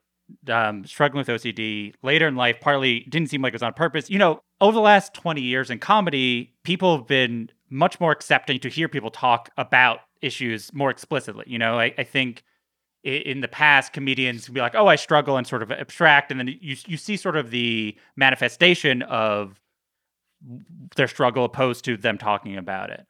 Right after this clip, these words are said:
As you've talked more explicitly about the things you deal with, opposed to just sort of, like,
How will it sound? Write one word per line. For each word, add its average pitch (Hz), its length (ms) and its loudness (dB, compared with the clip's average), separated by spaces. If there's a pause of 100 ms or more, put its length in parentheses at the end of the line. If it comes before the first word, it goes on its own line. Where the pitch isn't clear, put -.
(640)
As 190 360 6
you've 190 240 -4
talked - 520 0 (120)
more 147 300 2
explicitly 233 460 -4
about 131 280 0
the 123 60 -14
things 123 240 -6
you 127 60 -10
deal 120 220 -2
with, 120 180 -2
opposed 135 360 -4
to 135 80 -6
just 123 140 -10
sort 123 120 -4
of, 117 60 -8
like, 117 300 -4